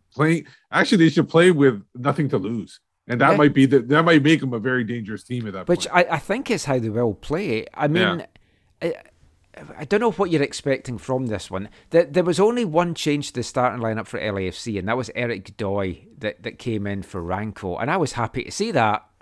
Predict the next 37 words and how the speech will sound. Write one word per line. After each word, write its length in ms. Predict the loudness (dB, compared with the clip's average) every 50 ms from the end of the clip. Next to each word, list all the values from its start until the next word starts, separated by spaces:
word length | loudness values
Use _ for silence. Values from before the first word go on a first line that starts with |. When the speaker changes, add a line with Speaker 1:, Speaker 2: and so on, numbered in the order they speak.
| _ _ _
Speaker 2:
when 380 | -4 -4 -2 -4 -8 -10 -12 -10 -8
I 80 | -8
saw 200 | -6 -4 -6 -4
the 100 | -4 -4
lineup, 520 | -4 -2 0 0 0 0 0 0 -2 -2 -6 -18 -20 _ _ _ _
but 160 | -14 -12 -8
Godoy 720 | -6 -8 -8 -8 -8 -8 -6 -4 -2 -2 0 0 -2 -2 -4
had 220 | -4 -6 -4 -4
an 140 | -4 -4 -2
awful 600 | 0 2 4 4 4 2 2 -4 -6 -6 -4 -2
outing. 480 | -2 -2 -2 -4 -6 -10 -10 -10 -10 -14 _ _ _ _ _ _ _ _ -4
I 140 | -2 0
don't 200 | 2 2 4 4
know 160 | 4 4 4 2
that 100 | 2 0
he 160 | 0 0 0
actually 380 | 0 -2 -2 -4 -6 -6 -6
starts 600 | -8 -2 2 2 2 2 2 -2 -4 -8 -14 -16
on 260 | -12 -8 -6 -6 -6 -8
Sunday. 520 | -10 -8 -6 -6 -6 -4 -4 -2 -2 -2
I 40 | -2
think 220 | -2 -4 -6 -4
you 80 | -4 -4
Speaker 1:
No, 60 | 0
Speaker 2:
might 240 | 2 2 2 2 0
Speaker 1:
I 60 | -2
Speaker 2:
actually 260 | -6 -6 -6 -8 -8
put 240 | -8 -6 -6 -6 -6
Ranko 500 | -4 -4 -4 -4 -4 -6 -6 -4 -2 -2
in. 160 | -2 -2 -4 -8 -12 _ _ _ _ _ _ 0
Speaker 1:
No, 160 | 2 4 6
I 120 | 6 6
wouldn't 260 | 6 4 4 2 0
start 260 | -4 -2 -2 -2 -2 -2
Godoy 320 | -8 -8 -8 -10 -10 -10
at 60 | -14
all. 220 | -16 -18 -20 -20